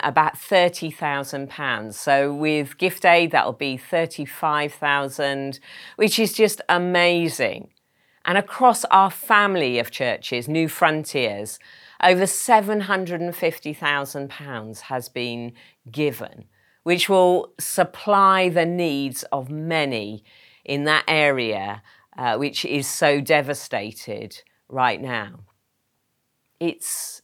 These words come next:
a privilege, isn't it, to share and give?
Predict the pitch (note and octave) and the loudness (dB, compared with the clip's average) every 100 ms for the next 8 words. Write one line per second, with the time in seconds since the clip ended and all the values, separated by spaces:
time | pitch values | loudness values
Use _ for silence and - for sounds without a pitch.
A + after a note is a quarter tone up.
0 | - D#3+ G#3+ F3+ G#2+ A#2 - D3 B2 A2 | -14 -6 0 0 -2 -12 -8 -8 -8 -12
1 | G#2 - C3+ - D3 B2 A2 - - A#2+ | -14 -14 -12 -8 -4 -2 -4 -8 -10 -10
2 | A#2 C3 G#2+ G#2+ - - | -8 -8 -8 -14 -20 -20